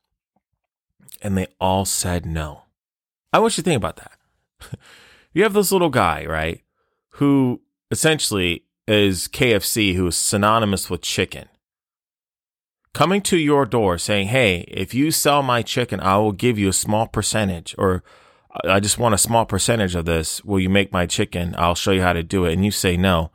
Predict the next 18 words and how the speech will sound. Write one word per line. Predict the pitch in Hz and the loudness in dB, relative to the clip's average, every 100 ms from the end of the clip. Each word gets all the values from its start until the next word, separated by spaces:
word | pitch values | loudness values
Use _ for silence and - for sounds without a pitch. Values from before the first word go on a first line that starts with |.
| _ _ _ - | _ _ _ -4
Think | 196 | 0
about | 175 156 | 0 2
that | 127 | 2
opportunity | 113 98 - 107 92 87 | 2 -2 -2 0 0 2
that | 85 85 | 0 0
you | 85 87 90 | 0 2 4
are | 85 78 78 | 4 2 2
letting | 82 76 71 | 0 0 -4
go | 71 - - _ | -6 -6 -8 _
of, | - - _ _ _ | -20 -20 _ _ _
right? | 78 80 95 - _ _ _ _ _ _ _ _ _ _ | -2 0 -2 -6 _ _ _ _ _ _ _ _ _ _
But | - | -10
here's | - 156 165 | 0 0 0
the | 131 | -2
thing | - 104 85 76 - _ _ _ _ _ _ _ | 0 2 2 -2 -10 _ _ _ _ _ _ _
with | - 90 - | -4 -2 -4
the | |
Colonel, | - 101 80 76 | 0 0 0 -6